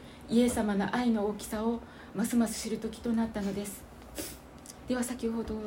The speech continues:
の三章、ヨハネの福音書の三章の十六から十八節、三章の十六節。神は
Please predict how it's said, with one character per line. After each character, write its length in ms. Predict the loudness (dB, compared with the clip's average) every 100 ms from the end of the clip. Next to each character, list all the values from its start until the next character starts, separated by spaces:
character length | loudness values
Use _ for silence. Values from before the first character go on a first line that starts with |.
| -4 2
の 140 | 2
三 240 | 4 4 2
章、 440 | 2 4 4 4 0
ヨ 100 | 0
ハ 80 | 2
ネ 100 | 2
の 80 | 2
福 120 | 0
音 60 | 0
書 100 | 0
の 60 |
三 240 | 2 2 2
章 180 | 0 2
の 240 | 2 0 -2 -16 -16 -16 -16 -18 -16 -18 -16 -4
十 200 | 2 6
六 260 | 6 4
か 100 | 0
ら 140 | 4 4
十 160 | 4
八 140 | 0 0
節、 420 | 4 4 4 -2 -2 -18 -18 -18 -18 -18 -18 -16 -16 -16 -16 -18 -14 -14 -14 -10
三 240 | 0 2
章 180 | 4 2
の 140 | 4 4
十 180 | 4
六 160 | 2 2
節。 380 | 2 2 0 -2 -6 -18 -18 -16 -16 -16 -16 -18 -18 -20 -18 -18 -18 -18 -18 -16 -8 -4 -4 -6 -14 -16 -18 -16 -16 -16 -18 -18 -18 -18 -18 -18 -16 -16 -18 -18 -18 -16 2
神 260 | 8 10
は 300 | 10 10 6